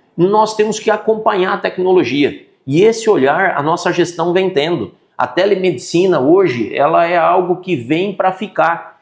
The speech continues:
e que vem entregando resultado. E entregando resultado tanto financeiro quanto resultado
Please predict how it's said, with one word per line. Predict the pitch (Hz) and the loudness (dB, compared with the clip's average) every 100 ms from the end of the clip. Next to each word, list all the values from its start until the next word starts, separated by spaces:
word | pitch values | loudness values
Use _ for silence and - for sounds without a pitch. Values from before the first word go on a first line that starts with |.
| - | -4
e | 175 | -2
que | - 214 | 0 0
vem | 165 185 214 | 2 2 0
entregando | 220 226 165 190 196 | 0 0 2 0 2
resultado. | 202 185 208 - 196 214 123 - _ - | 0 0 -4 -2 -2 0 -4 -10 _ -4
E | 185 | -2
entregando | 220 226 269 202 175 196 214 220 - - | 0 0 0 2 2 0 0 -4 -4 0
resultado | 196 196 196 175 151 143 | 2 2 0 0 0 0
tanto | 196 190 185 | -2 -2 -2
financeiro | 196 185 196 - 196 277 | 0 0 0 2 2 2
quanto | - 240 233 339 320 | 0 -2 2 0 2
resultado | 175 202 214 208 175 185 196 202 | 2 2 2 -2 0 0 0 -4